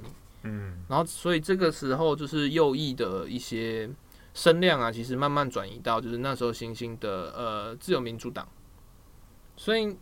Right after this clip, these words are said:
Speaker 1: 在这段期间，保守党里面它其实也有一些世代分裂的问题，就包括说上古神兽，
Speaker 2: 嗯。
Speaker 1: 他们很有党内的力量，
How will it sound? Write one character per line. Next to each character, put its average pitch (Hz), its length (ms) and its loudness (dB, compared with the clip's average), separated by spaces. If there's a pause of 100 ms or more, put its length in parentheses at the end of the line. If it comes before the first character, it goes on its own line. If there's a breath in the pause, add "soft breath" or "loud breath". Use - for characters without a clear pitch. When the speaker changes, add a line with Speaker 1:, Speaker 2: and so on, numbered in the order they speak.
(340)
Speaker 1:
在 240 220 6
这 220 80 -2
段 226 160 4
期 180 160 -2
间， 156 200 6
保 135 160 6
守 143 120 2
党 113 200 0
里 113 80 -10
面 139 160 -2
它 143 120 4
其 123 120 -6
实 113 140 -6
也 120 80 2
有 110 180 2
一 107 80 -4
些 120 160 -8
世 131 160 -8
代 117 200 -2
分 110 240 -8
裂 101 160 -6
的 85 80 -8
问 104 180 -12
题， - 200 -18 (100)
就 123 100 -4
包 120 140 2
括 127 120 2
说 123 160 0
上 147 200 4
古 117 160 -6
神 110 200 -10
兽， 127 280 0
Speaker 2:
嗯。 - 40 -20 (320 loud breath)
Speaker 1:
他 190 140 6
们 170 400 4
很 156 240 2
有 185 140 6
党 127 240 4
内 170 100 2
的 135 80 2
力 143 160 -2
量， 131 320 4